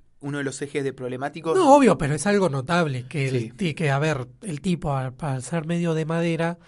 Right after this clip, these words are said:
Speaker 2: como que no llegaba a transmitir lo que, no sé si lo que pensaba George Lucas o qué, pero no, no le llega a uno. Tipo, por cómo estás actuando, por cómo estás diciendo las cosas,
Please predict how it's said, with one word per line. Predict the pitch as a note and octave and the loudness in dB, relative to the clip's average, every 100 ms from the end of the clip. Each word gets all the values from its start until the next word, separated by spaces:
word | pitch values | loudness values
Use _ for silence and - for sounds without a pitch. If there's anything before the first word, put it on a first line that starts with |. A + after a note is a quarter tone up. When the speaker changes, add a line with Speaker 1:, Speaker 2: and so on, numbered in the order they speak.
| - - _ - | -20 -20 _ -20
Speaker 2:
como | - G#3+ | -14 -8
que | F3 | -4
no | A#3+ | -2
llegaba | D4+ D3+ D#3+ D#3 | -2 -2 0 0
a | B2+ | -2
transmitir | C#3 A2 D3 C3+ D3+ D3 | -4 -6 -8 -8 -6 -4
lo | C3 A#2+ B2 | -4 -4 -6
que, | B2 C3+ B2+ - _ _ D4+ | -6 -6 -8 -12 _ _ -2
no | A#3 | -2
sé | C4+ C4+ | 0 -2
si | - C#3+ | -2 -4
lo | C3 B2 | -2 -2
que | C3 | -2
pensaba | C3+ B2 D3+ | -4 -2 -4
George | D3+ D#3 | -2 0
Lucas | F#3 E3 F3+ | 0 0 -2
o | |
qué, | D#3+ D#4 | -2 2
pero | C#4 G#3 | 4 4
no, | C4 | 2
no | C4+ A3+ | 0 0
le | C#4+ | 2
llega | G#3+ G4 D4+ E3 | 2 2 4 4
a | |
uno. | C#3+ C#3 C3 A#2+ - - - | 2 -2 -4 -8 -16 -18 -6
Tipo, | G3+ E3 D3+ - _ _ | -4 -2 -4 -4 _ _
por | G#3 F3 | -6 -2
cómo | F4 F4 | 0 0
estás | A#3 A3+ | 0 0
actuando, | E3+ G3 D3 | 0 0 0
por | B2+ C3 | -2 -6
cómo | C#4+ | -6
estás | D#4 A#3+ | -6 -4
diciendo | A3+ G#3+ | -4 -4
las | F#3 | -6
cosas, | - E3+ F#3+ | -6 -8 -10